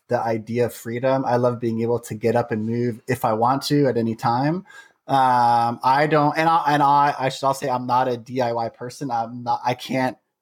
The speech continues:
like, fix anything. Um, so anytime something break-, like, I'm the opposite of Carl. Anytime something breaks, I have to call someone. Um, and just, like, those phone calls, like, even when we were re-, when we were landlords, like, and we had a property manager too, so we still had a buffer.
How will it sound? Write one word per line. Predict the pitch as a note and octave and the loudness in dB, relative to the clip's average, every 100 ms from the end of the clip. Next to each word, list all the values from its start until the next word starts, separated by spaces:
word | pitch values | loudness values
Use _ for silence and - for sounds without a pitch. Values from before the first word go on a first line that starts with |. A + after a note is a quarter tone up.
| _ _ | _ _
like, | B2+ B2 G#2 A2+ _ | 0 0 0 -10 _
fix | _ C#3+ C#3+ | _ -2 0
anything. | E3+ F3 F#3 F#3 G#3 A#3 _ _ _ | 0 0 0 -2 -4 -6 _ _ _
Um, | C3+ C3+ B2+ B2 A#2+ | 0 2 2 0 -2
so | B2 C#3 | -6 -2
anytime | D3 D#3+ D#3+ D#3+ C#3+ | 2 0 0 -2 0
something | D3 C#3 C3+ A#2 | -2 -4 -6 -4
break-, | A#2+ C3+ | -2 0
like, | C#3+ E3 | 2 0
I'm | E3+ | 0
the | |
opposite | C#3 D3 D3+ C3+ C3 | 2 2 2 -4 -6
of | A#2 - | -8 -4
Carl. | C3+ A#2 G#2 | -2 -2 -6
Anytime | B2+ C#3+ D3+ C3+ | -6 -4 -4 -4
something | C#3+ B2 | -6 -6
breaks, | B2+ B2 B2 | -6 -6 -6
I | A#2 | -6
have | C3 | -6
to | B2 | -8
call | - A#2 | -8 -8
someone. | - E3 F#3 G#3 A#3 _ _ _ _ | -6 -6 -6 -6 -8 _ _ _ _
Um, | C#3+ C#3+ C#3 | 2 4 2
and | D3 C#3+ | 2 2
just, | F3+ F3 | 2 2
like, | F3 D#3 | 0 2
those | D#3 D3 | 0 0
phone | - D#3 E3 | 0 0 0
calls, | D#3+ C3+ B2 | 0 -2 0
like, | C3+ | -4
even | F3+ F#3 | -2 0
when | F3 | 0
we | E3+ | 2
were | D3 | 2
re-, | C3+ D3+ - | 2 -2 -2
when | C#3 C#3 | -6 -4
we | C#3 | -2
were | C3 | -2
landlords, | B2 C3 D3+ C3+ A#2+ A#2 A#2 - - _ _ _ C3 | -2 -2 -2 -2 -6 -8 -12 -20 -20 _ _ _ -12
like, | C3+ B2 C3 | -4 -4 -2
and | D3+ | 0
we | A#3 | 2
had | C4 | 0
a | |
property | - D4 - A3 | 0 0 0 -2
manager | E3 D3 C3+ C3 | -2 -4 -6 -10
too, | - G3+ C3+ | -4 -2 -2
so | - C#3 | -6 -8
we | D3 | -8
still | - F#3+ | -4 -2
had | - D#3 | 0 -2
a | C#3 | -2
buffer. | D3 E3 C#3+ A#2+ A2+ | -2 -2 -4 -10 -12